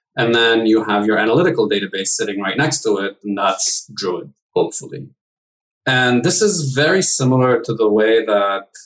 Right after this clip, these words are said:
kind of Elasticsearch has become ubiquitous and has become kind of synonymous with search. Like, "Hey, I'm, I'm building an application. I need search. Boom, Elasticsearch." And so that's how I see this world playing out. And, and the interesting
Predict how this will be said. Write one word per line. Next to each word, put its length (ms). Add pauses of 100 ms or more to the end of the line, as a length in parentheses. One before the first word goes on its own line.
(160)
kind 120
of 60
Elasticsearch 1000 (460)
has 180
become 420
ubiquitous 720
and 260 (160)
has 140
become 460
kind 160
of 80
synonymous 520
with 120
search. 360
Like, 140 (420)
"Hey, 200
I'm, 260
I'm 100
building 220
an 80
application. 680
I 100
need 160
search. 540 (200)
Boom, 380 (120)
Elasticsearch." 680 (640)
And 140
so 640
that's 560
how 240
I 140
see 360
this 240
world 300
playing 300
out. 240
And, 200 (540)
and 400
the 100
interesting 600